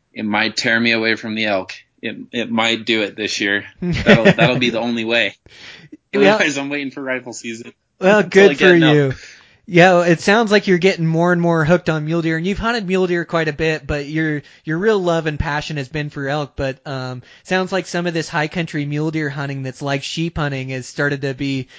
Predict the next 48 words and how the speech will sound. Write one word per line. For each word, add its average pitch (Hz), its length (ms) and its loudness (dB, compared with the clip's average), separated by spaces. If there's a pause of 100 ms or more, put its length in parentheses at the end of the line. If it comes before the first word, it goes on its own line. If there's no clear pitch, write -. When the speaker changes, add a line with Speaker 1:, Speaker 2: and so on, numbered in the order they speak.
(120)
Speaker 2:
pretty 175 220 0
appealing 175 420 -2
to 143 100 -6
you. 123 260 -8 (1800)
Speaker 1:
Oh 139 180 -4
yeah, 110 400 -4 (160)
oh 101 220 -10
dude, 104 200 -10
I, 104 140 -2
I, 101 220 -6
yeah, 98 320 -4 (180)
I'm 104 140 -6
starting 104 340 -2
to 104 100 -8
really 104 240 -4
love 101 280 0
that, 107 200 0
and 104 80 -8
I, 104 200 -6
I, 110 160 -8 (140)
I 113 60 -14
kinda 120 260 -4
hunt 117 180 -6
'em 110 120 -4
the 107 80 -8
same 107 340 -8
way 107 300 -4 (420)
in 107 260 -14
the, 98 300 -6
in 107 80 -8
the 98 100 -4
higher 107 280 2
country 110 420 -6
with 104 180 -6
the 101 120 -2
rifle, 107 520 0 (460)
and 95 360 -6 (160)
I'm, 104 380 -4
I'm 135 220 2
probably 156 460 2
going 127 300 -4
to 104 260 -8 (100)
plan 107 360 -4
a 95 60 -8
high 107 160 -6
country 101 380 -10
mule 98 260 -8
deer 95 460 -4